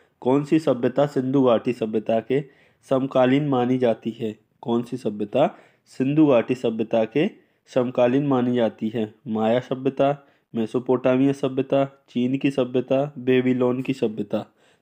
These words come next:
दोस्तों बताएं इसका सही आंसर क्या हो जाएगा। तो दोस्तों इसका सही आंसर है मेसोपोटामिया की सभ्यता। मेसोपोटामिया सभ्यता दोस्तों जो सिंधु सभ्यता है उसके समकालीन मानी जाती है। तो चलते हैं दोस्तों नेक्स्ट क्वेश्चन पर।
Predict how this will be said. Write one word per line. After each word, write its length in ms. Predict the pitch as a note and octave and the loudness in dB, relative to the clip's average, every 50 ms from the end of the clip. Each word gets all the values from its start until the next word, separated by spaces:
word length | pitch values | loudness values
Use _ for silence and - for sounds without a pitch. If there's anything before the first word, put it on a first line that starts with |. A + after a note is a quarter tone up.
| _ - | _ -8
दोस्तों 300 | G#2+ A2 - - A#2 A2 | -8 -8 -4 -4 0 0
बताएं 260 | A2 G#2+ - C3+ D3 - - | 0 0 0 -2 -4 -2 -6
इसका 240 | - - - - A#2 | -10 -6 -2 -4 -4
सही 260 | A#2+ - A2+ A2+ A2 G#2+ | 0 0 0 2 2 2
आंसर 400 | G#2 G#2 G2+ - - C#3+ E3 - - _ _ _ _ _ _ - | 0 -2 -4 -2 -2 -2 -2 -2 -6 _ _ _ _ _ _ 0
क्या 100 | D3 C#3 | 2 4
हो 140 | B2 A2+ A2+ | 4 4 4
जाएगा। 340 | A2 A2+ A2 A2 A2 A2 G2+ | 4 2 2 2 2 0 -2
तो 160 | G2+ - A#2 A2 | -2 -4 -4 -2
दोस्तों 400 | A2 A2+ A2+ - - D#3+ F3 - - - - | -2 -2 -4 -2 -2 -2 -2 -2 -6 -16 -20
इसका 200 | - - - A2 | -14 -6 -6 -6
सही 260 | A2 - A#2+ B2 B2+ B2+ | -2 0 0 2 4 2
आंसर 420 | A#2+ A#2+ A#2 A2+ - B2+ A#2 A#2 | 2 0 -2 -2 -2 -2 0 0
है 240 | C#3 E3+ G#3 - _ _ _ _ _ _ _ - A2 | 0 -2 -2 -4 _ _ _ _ _ _ _ -4 -2
मेसोपोटामिया 880 | A#2 A2+ A2+ - C3+ C3+ - A#2 A2 - G#2+ G#2+ G#2 G#2 A2 A#2 A#2+ | -2 -2 0 -2 -4 -2 0 -2 0 2 0 0 2 0 0 0 0
की 180 | A#2 - D#3+ G#3 | 0 -2 -4 -4
सभ्यता। 500 | - - A#2+ G#2+ G#2 G#2 G2+ - G#2 G2+ G2+ - _ _ - | -2 -2 -4 -2 -2 -4 -4 -2 -4 -4 -4 -6 _ _ -12
मेसोपोटामिया 800 | A2 G2+ G2+ - G#2+ G#2 G#2+ G2+ F#2+ - G#2 G#2 G#2+ A2+ C#3+ F3+ - | -12 -12 -8 -8 -10 -4 -4 -4 -2 -2 -2 0 2 2 2 2 0
सभ्यता 500 | - - B2+ G#2+ G#2 A2 G#2+ - C#3 D3+ D3 | -2 -4 -6 -4 -4 -6 -4 0 0 -2 0
दोस्तों 360 | B2 G#2+ - _ - D3+ G3 A3 - - - _ _ _ _ _ _ _ _ _ - | -2 -6 -6 _ -2 -2 -2 -2 -6 -20 -20 _ _ _ _ _ _ _ _ _ -6
जो 120 | A#2+ A#2 A#2 | -4 -4 -4
सिंधु 340 | - - B2 B2+ C#3 D#3 D#3 | -2 -2 -2 0 2 0 2
सभ्यता 400 | D3+ C#3+ C3 C3 A#2+ - B2+ C3 | 2 0 0 0 0 2 2 2
है 100 | E3 G3+ - - | 2 2 -2 -8
उसके 220 | - - - D#3 | -10 -4 -4 -6
समकालीन 680 | D3 - G#2+ G#2 G#2 - - A2 A2 A2+ C3 F#3 A#3 G3+ | -4 -2 -4 -4 -4 -4 -2 0 0 2 0 0 -2 -2
मानी 280 | C3 A2+ A2 A2 G#2 G2+ | -2 -2 -2 -2 -2 -4
जाती 320 | G2+ F#2+ F#2+ - - G#2 | -4 -6 -8 -8 -4 -2
है। 80 | G#2+ G2+ | -2 -2
तो 140 | - - G#2 | -4 -6 -4
चलते 280 | - G#2+ G#2 G#2 B2 | -4 -2 -2 0 -2
हैं 60 | B2 | 0
दोस्तों 260 | C3 C#3 C3+ - D#3 C#3+ | 0 0 0 0 -2 0
नेक्स्ट 280 | B2 A2 G#2+ - _ | 0 0 -2 -2 _
क्वेश्चन 400 | - - B2+ B2+ - C3 B2+ C#3 | -4 -4 -4 -2 0 -2 -2 -2
पर। 180 | C#3 - E3 | 0 0 0